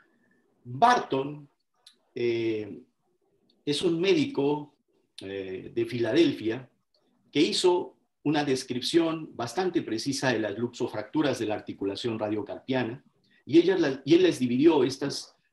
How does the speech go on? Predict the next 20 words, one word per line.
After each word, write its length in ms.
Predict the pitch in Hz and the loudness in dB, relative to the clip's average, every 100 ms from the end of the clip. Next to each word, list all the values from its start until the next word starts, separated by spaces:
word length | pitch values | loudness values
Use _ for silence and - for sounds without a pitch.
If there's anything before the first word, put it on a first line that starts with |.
| _ | _
eh, 300 | 113 110 107 | -2 0 0
luxaciones 920 | 120 135 135 131 175 143 117 110 - - | -2 -2 -2 0 2 2 0 -4 -10 -4
radiocarpianas 1040 | 131 143 127 104 - 127 107 104 110 - _ _ | 0 0 0 -4 -2 -2 -2 -6 -12 -20 _ _
en, 380 | 165 151 110 - _ _ _ _ _ _ _ _ _ | 4 4 4 -6 _ _ _ _ _ _ _ _ _
eh, 600 | 123 117 113 107 113 - _ | 0 2 2 0 -4 -10 _
Barton 560 | 110 147 143 135 147 135 | 2 2 4 0 -2 -4
de 120 | 104 | -6
tipo 300 | 120 113 117 | -8 -2 0
volar, 520 | 127 185 185 - - _ _ _ | 6 6 6 2 -8 _ _ _
como 220 | _ 98 95 | _ -10 -8
la 520 | 98 95 95 92 - _ _ _ | -8 -10 -14 -16 -20 _ _ _
del 200 | 92 92 | -10 -8
lado 180 | 92 110 | -6 -8
izquierdo, 580 | - 220 127 165 180 _ _ _ | -4 -2 -2 -4 -12 _ _ _
y 120 | 107 | -4
una 200 | 123 123 | 0 2
Barton 560 | 120 127 127 123 127 - _ - 107 98 - - | 2 2 2 0 0 -6 _ -18 -14 -14 -16 -8
de 160 | 104 | -6
tipo 460 | - 117 - 110 - | -6 -6 -2 -2 -4
dorsal, 600 | - 101 98 - 107 101 | -12 -10 -6 -4 -4 -4